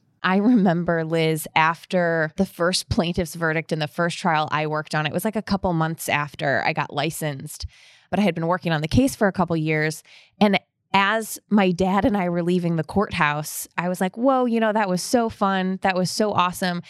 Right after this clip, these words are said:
And the first thing he said to me was, "What's your next case?"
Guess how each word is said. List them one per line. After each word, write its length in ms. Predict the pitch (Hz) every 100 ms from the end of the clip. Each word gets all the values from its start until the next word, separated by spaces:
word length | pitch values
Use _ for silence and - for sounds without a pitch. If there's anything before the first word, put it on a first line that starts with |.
| - - _
And 120 | 208 214
the 60 |
first 340 | - 214 220 -
thing 140 | 226
he 120 | 208
said 240 | 185 185 190
to 80 | 185
me 160 | 180
was, 460 | 170 165 160 156 - - - -
"What's 360 | - 202 240 -
your 100 | 269
next 280 | 190 - -
case?" 480 | - - - -